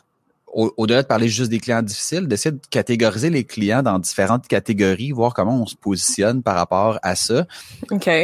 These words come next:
Speaker 1: Puis, euh, j'ai préparé trois types de, de clients que j'aimerais partager avec toi, puis que tu me dises, est-ce que t'es d'accord, t'es pas d'accord avec les, les types, puis qu'on puisse échanger, euh,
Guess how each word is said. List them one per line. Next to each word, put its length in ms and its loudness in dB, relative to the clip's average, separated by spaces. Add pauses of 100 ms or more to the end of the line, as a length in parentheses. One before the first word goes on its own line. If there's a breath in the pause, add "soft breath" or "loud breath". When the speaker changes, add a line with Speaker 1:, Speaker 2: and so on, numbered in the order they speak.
(140)
Speaker 1:
Puis, 380 4
euh, 440 4
j'ai 220 -4
préparé 420 0
trois 320 0
types 280 -4
de, 180 0
de 160 0
clients 360 -4 (800)
que 100 2
j'aimerais 260 2
partager 340 2
avec 180 2
toi, 160 -4 (280 loud breath)
puis 80 -10
que 80 2
tu 160 -2
me 100 0
dises, 460 -2 (180)
est-ce 200 -2
que 320 0
t'es 180 -6
d'accord, 540 -6 (100)
t'es 100 -4
pas 120 -4
d'accord 400 -2
avec 220 -4
les, 220 -4
les 160 -2
types, 340 0
puis 100 -6
qu'on 420 2
puisse 200 0
échanger, 640 0
euh, 240 0